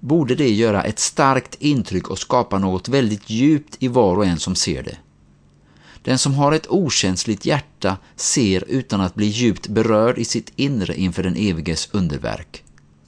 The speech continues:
När den evige verkar bland oss väntar han sig en total överlåtelse från oss inför hans storhet och kärlek.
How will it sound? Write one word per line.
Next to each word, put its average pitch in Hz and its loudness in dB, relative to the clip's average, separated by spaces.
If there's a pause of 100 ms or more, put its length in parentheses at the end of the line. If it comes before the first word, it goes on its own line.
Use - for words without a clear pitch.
(220)
När 135 4
den 143 2
evige 120 4
verkar 139 0
bland 95 0
oss 82 -6
väntar 123 0
han 92 0
sig 87 0
en 90 -2
total 87 -2
överlåtelse 123 0
från 90 0
oss 80 -4
inför 110 0
hans 87 -2
storhet 87 -2
och 98 -6
kärlek. 104 -2